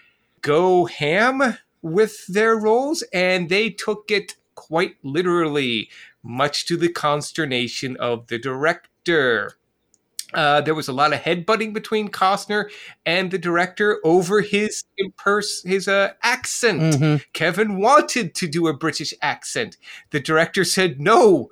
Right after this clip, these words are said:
Speaker 1: stop, please, you're hurting us." And it also should be noted, much like in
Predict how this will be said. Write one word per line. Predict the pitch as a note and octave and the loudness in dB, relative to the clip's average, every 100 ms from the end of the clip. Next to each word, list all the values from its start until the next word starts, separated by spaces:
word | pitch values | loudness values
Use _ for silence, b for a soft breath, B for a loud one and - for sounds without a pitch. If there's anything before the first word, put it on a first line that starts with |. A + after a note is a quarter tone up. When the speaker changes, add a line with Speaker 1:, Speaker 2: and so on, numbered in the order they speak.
| - | -4
Speaker 1:
stop, | - - - - B3 - - - D4 B | -2 -2 -2 2 2 2 -6 -18 -16 B
please, | - G#3 C4+ - F3 - - | -6 0 0 0 -4 -8 -2
you're | E3 E3+ - | 0 0 4
hurting | A3+ A#3 A3 D#3+ | 4 4 0 0
us." | C3+ G#2+ - - - _ | -2 -4 -8 -12 -12 _
And | F3+ G3 G3+ E3+ - _ _ _ - | -4 -2 -2 -8 -14 _ _ _ -2
it | D3 | 2
also | D#3 G#3+ F#3 | 4 4 2
should | - C#3+ | 0 -2
be | B2 | -4
noted, | A#2+ A2+ A2+ E3+ - B B B - | -2 0 0 -2 -6 B B B -6
much | C#3+ A#3+ - - A3+ | 0 2 2 -2 0
like | G#3 F#3+ - - - | 2 0 -4 -12 -4
in | E3 D3+ C#3+ C#3 C3 | 0 0 -2 -2 -4